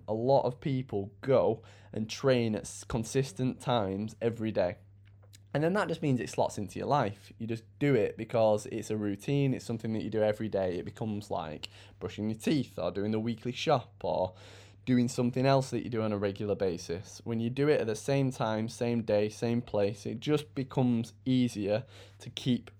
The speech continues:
doing it. Everybody knows that you're doing it. You know that you're doing it. You just rock up and go through the motions.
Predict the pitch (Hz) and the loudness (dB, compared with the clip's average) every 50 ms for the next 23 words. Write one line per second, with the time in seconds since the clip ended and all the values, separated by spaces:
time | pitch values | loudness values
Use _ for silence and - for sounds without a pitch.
0 | 131 131 117 107 104 98 92 85 65 - - - 135 143 151 147 147 143 143 135 | -8 -4 -2 -2 -2 -2 -2 -4 -6 -8 -2 -2 0 0 2 0 2 2 4 2
1 | 127 117 110 113 - 107 85 110 - 131 135 139 139 135 135 135 131 - - - | 4 2 2 0 -4 -6 -6 -4 -2 0 2 2 2 2 2 0 0 -2 -2 -2
2 | 139 147 135 123 110 107 104 104 78 90 98 104 107 107 107 107 107 107 95 - | 0 2 2 2 2 2 0 0 -2 -4 -4 -2 -2 -2 0 0 -2 -2 -4 -4
3 | 101 101 104 104 - 107 110 113 110 - - 110 98 - - 104 98 95 - 104 | -4 -4 -4 -4 -2 0 2 2 2 2 0 -2 -2 -2 -2 -8 -6 0 2 2
4 | 101 - - 107 98 95 95 95 90 87 85 - - 69 78 92 - - - | 2 2 -2 -4 -2 -2 0 -2 -2 -2 -4 -6 -8 -8 -8 -10 -12 -14 -20